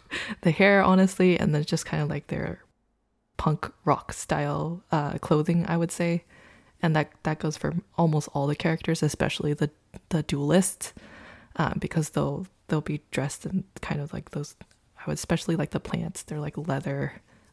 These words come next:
I don't know what you call those. They're, like, s-, very slick pants that I probably would have trouble fitting into, or if you do find one, it has to be super tight.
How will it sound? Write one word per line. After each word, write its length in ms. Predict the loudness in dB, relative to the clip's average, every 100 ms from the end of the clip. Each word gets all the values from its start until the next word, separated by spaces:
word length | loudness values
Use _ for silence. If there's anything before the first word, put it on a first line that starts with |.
| -4
I 60 | 2
don't 80 | 4
know 80 |
what 180 | 4 -2
you 60 | -8
call 200 | -6 -6 -2
those. 180 | -2 6
They're, 120 | 6
like, 160 | 6 0 -8
s-, 260 | -10 -8 -10 -4
very 520 | 0 2 4 4 2 -2 _ -20 _ _
slick 460 | -8 -2 -2 -4 -8
pants 420 | -4 -2 -2 -6
that 240 | -2 -2 4
I 220 | 4 4
probably 540 | 4 0 2 0 0 _ _ -20 -16 -2
would 120 | 0
have 160 | 2 2
trouble 320 | 0 0 -2
fitting 320 | 0 0 0
into, 320 | -2 -2 0 2
or 220 | 2 0 -6 -20 _ -2
if 160 | 0
you 80 | 0
do 220 | 0 0
find 300 | 2 4 6 6
one, 100 | 4
it 40 | 0
has 220 | -2 -6
to 80 | -4
be 140 | -4
super 380 | -4 -8 -6 -6
tight. 320 | -6 -10 -12